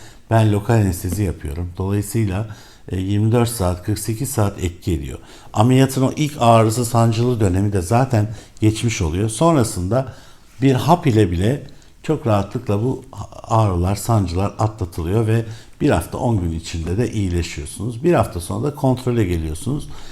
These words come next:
Dikiş alma yok zaten. Pansumanı açıyoruz. Bir bantlar, yapıştırma var. Onları değiştiriyoruz. Bir korse giydiriyoruz tabii ameliyattan sonra.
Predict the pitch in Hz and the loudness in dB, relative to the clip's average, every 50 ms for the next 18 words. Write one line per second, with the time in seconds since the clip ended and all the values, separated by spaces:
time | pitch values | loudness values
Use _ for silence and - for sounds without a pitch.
0 | - - - - - 156 147 165 165 - 165 147 147 151 151 156 151 151 156 - | -14 -14 -10 -6 -4 -2 0 0 2 6 8 8 8 8 8 6 6 6 4 4
1 | - - 98 90 87 - 127 135 151 151 - - - - - - - - 170 160 | 2 2 2 2 2 2 2 0 0 0 -6 -12 -16 -18 -20 -16 -2 2 4 6
2 | 147 143 - - 127 127 127 123 127 127 - - 90 85 101 107 113 107 107 117 | 6 4 2 2 2 2 4 4 2 2 0 0 0 0 0 0 -2 -2 -2 0
3 | 110 113 117 117 117 117 120 113 110 110 104 98 104 104 - - 107 - - 104 | 2 4 6 6 6 4 4 4 4 4 4 2 0 0 -2 -4 -6 -6 -4 -4
4 | 98 92 85 85 80 - - 131 127 131 123 113 101 90 87 107 110 101 90 - | -2 -2 -2 -2 -4 -4 -4 -2 -2 0 0 -2 -2 -2 0 0 0 0 0 -2
5 | - - 85 82 80 90 95 90 - - - - - - - - - - - - | -8 -10 -8 -6 -4 -4 -4 -4 -6 -10 -18 -20 -20 -20 -20 -20 -20 -20 -20 -20
6 | - - 147 143 - - 143 143 143 143 - 123 98 98 95 82 90 87 85 85 | -8 -4 -4 0 6 8 8 8 8 6 4 4 4 2 0 2 2 2 2 0
7 | - - - 92 85 98 117 120 - 101 101 98 98 92 90 90 - - 87 85 | 0 -2 -2 0 0 0 -2 -2 -2 -2 0 0 2 0 0 -2 -2 -2 -2 -2
8 | 85 - - 85 73 80 90 104 127 147 143 - | -2 -2 -6 -8 -8 -6 -4 -4 -4 -4 -6 -8